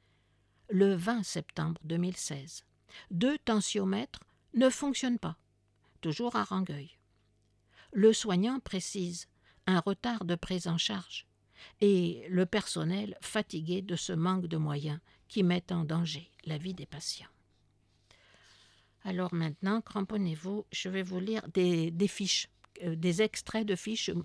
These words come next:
ou même une fiche en entier, parce que ça mérite attention.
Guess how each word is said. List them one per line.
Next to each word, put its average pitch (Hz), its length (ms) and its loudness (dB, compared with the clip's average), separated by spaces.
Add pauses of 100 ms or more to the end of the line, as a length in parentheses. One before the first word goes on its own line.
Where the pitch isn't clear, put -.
ou 180 160 2
même 202 360 2
une 185 140 4
fiche 196 280 -4
en 165 140 0
entier, 165 360 -6 (580)
parce - 220 -6
que 160 300 -4 (1160)
ça - 240 -2
mérite 170 600 0
attention. 156 600 -6